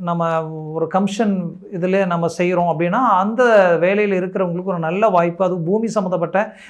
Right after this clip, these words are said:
ரியல் எஸ்டேட் சம்மந்தப்பட்ட தொழில் இருக்கிறவங்களுக்கெல்லாம் சூப்பரான ஒரு டர்னிங் உங்களுக்கு கிடைக்குது. அருமையான டர்னிங்கா இருக்கும். அந்த டர்னிங்கால உங்க லைஃப்ல ஒரு நல்ல மிகுதியான சேஞ்ச் கிடைக்கும். ரொம்ப நாளா கடன் சுமையில இருந்தேன்னு நினைக்கிறவங்களுக்கு திடீர் வருவாயால கடன்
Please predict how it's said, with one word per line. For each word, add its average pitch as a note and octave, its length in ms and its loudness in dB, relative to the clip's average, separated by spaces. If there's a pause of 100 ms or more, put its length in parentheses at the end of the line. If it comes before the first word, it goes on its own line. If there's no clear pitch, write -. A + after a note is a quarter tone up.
ரியல் G3 300 4
எஸ்டேட் A#3 280 4
சம்மந்தப்பட்ட F3 420 -2
தொழில் F3 280 0
இருக்கிறவங்களுக்கெல்லாம் F#3 760 -2 (240)
சூப்பரான A3 640 4
ஒரு G3+ 380 6
டர்னிங் A3+ 300 6
உங்களுக்கு F3 320 -2
கிடைக்குது. E3 440 -4 (360)
அருமையான A3 680 6
டர்னிங்கா F#3 440 0
இருக்கும். D#3 260 0
அந்த E3 240 -2
டர்னிங்கால F#3+ 560 2
உங்க E3+ 320 0
லைஃப்ல G3+ 220 0
ஒரு D#3+ 220 2 (120)
நல்ல G3+ 320 -2
மிகுதியான G3+ 640 -2
சேஞ்ச் F3 200 -4
கிடைக்கும். E3 440 -6 (340)
ரொம்ப E3+ 220 4
நாளா G3 380 8
கடன் F3+ 380 0
சுமையில G3 240 2
இருந்தேன்னு F3+ 440 2
நினைக்கிறவங்களுக்கு F3+ 480 -2
திடீர் F3 300 4
வருவாயால F3+ 680 4 (220)
கடன் G#3 280 4